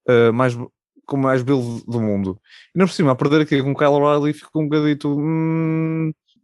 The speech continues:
não sei se, se era Kyle O'Reilly que é mais, que é mais precisava dessa vitória. Até porque, logo depois do combate,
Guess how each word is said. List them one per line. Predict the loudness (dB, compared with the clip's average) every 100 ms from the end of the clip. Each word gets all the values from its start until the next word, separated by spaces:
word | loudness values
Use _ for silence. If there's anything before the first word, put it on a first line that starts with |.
| _
não | -6 -4
sei | -2 0
se, | 0 -2 -4
se | -2
era | 0
Kyle | 2
O'Reilly | 4 4 2 0
que |
é | -2
mais, | -4
que | -6 -6
é |
mais | -4 -4
precisava | 0 2 2
dessa | 0
vitória. | -4 -2 -2 -4 -10 -16 -20 -20 -10
Até | -4 -2
porque, | -2 0 -2 -4 -14 -8
logo | -2 2 2
depois | 2 -2
do | 0
combate, | -2 0 -2 -4